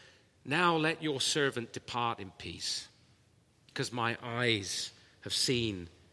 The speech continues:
your salvation." And this is what it's like for John. He's been living out in the desert, wearing camel skins, eating locusts and honey and whatever else. And now the very purpose of his ministry reaches its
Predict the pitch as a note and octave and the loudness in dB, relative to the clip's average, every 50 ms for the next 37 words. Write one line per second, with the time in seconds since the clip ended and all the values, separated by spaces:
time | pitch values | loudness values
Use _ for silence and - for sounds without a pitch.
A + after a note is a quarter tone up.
0 | - - - - - G2+ G#2 G2+ - G#2+ F#2 F2+ F2 F2 E2 E2 - - - C2 | -20 -20 -18 -8 -6 -4 -2 -2 -2 -2 -2 -4 -4 -6 -6 -6 -6 -8 -8 -10
1 | - - - - _ _ _ _ _ _ _ _ _ _ _ _ - - C4+ B3+ | -16 -20 -20 -20 _ _ _ _ _ _ _ _ _ _ _ _ -12 -6 -2 -2
2 | A#3+ A3+ G#3 G3 E3 D3 - - D#3 C#3+ C3 - - - A#2 - - D#3+ E3+ F#3 | 0 2 4 4 4 2 2 2 2 2 2 0 -2 -6 -4 0 2 2 2 2
3 | G3 G#3+ - - - - - - - - - _ _ _ _ _ _ _ _ _ | -2 -4 -8 -14 -20 -20 -20 -20 -20 -20 -20 _ _ _ _ _ _ _ _ _
4 | _ _ _ _ _ _ _ _ _ _ _ _ _ _ _ - - - F3+ A3 | _ _ _ _ _ _ _ _ _ _ _ _ _ _ _ -2 -2 2 2 4
5 | A3 A#3+ C4 A#3+ A#3 A#3+ A#3 A3+ G#3+ G#3 G3+ G3 D3 - - A#3 B3 A3 G3 A#3 | 4 4 4 6 8 8 8 8 6 6 2 2 2 6 8 8 8 10 8 6
6 | A3+ - - D3+ G3+ A3+ A3+ A3+ A3+ G#3+ F3+ - - G#3+ A3+ A3+ A3 G#3 - - | 4 4 2 2 4 6 6 6 6 4 2 0 2 2 4 4 4 2 2 2
7 | - G#3+ A3 A3 G3+ E3 A3+ A#3 A3+ G#3 G#3+ G#3+ G3 D3+ - - C#3 D3+ G#3 A#3 | 4 6 6 6 6 4 2 2 2 2 -2 -2 -2 -4 -8 -12 -2 2 2 2
8 | A3 - - A3 A3 - - - F3 E3 D#3 - G#3 G#3+ G#3 G#3 G#3 G3+ F3+ F#3+ | 2 0 2 2 2 2 4 0 -2 -2 0 2 4 6 8 8 6 8 6 6
9 | G3+ A3 F#3+ F#3+ F#3+ G3+ G#3+ G#3+ G#3+ G#3 - - - - - - - - - - | 6 6 6 8 8 8 8 8 6 4 2 -2 -4 -6 -14 -16 -16 -16 -18 -20
10 | - - - - - - - - - _ _ _ _ _ _ _ _ _ _ _ | -20 -20 -20 -20 -20 -20 -20 -20 -20 _ _ _ _ _ _ _ _ _ _ _
11 | _ - - - - - _ _ _ _ _ _ _ _ - D#3+ F3 G3+ A3+ A#3+ | _ -20 -20 -20 -20 -20 _ _ _ _ _ _ _ _ -4 -2 2 8 10 12
12 | A#3+ A#3+ A3+ A3 A3+ A3 - - - D#3+ F#3+ D#3+ A3 A3 G#3+ G#3 G#3 G3+ - - | 12 12 12 12 10 8 4 -8 2 2 4 6 8 8 8 8 6 2 -2 -8
13 | - - - C4 D4 D4+ C#4 - A#3+ A3 - G#3+ F#3 F3 - D3+ F#3+ G3+ A3 B3 | -4 6 10 12 12 12 12 12 8 0 0 0 0 -2 -2 -4 -2 4 4 6
14 | A#3 A3 G3+ - - - F3 F3 F3+ F3+ F#3 E3+ F3+ G#3+ G#3+ - - G3+ E3 F#3 | 6 6 6 4 2 0 2 2 2 0 -2 2 2 0 2 2 -2 -4 -4 -4
15 | F#3 - - - | -4 -6 -8 -10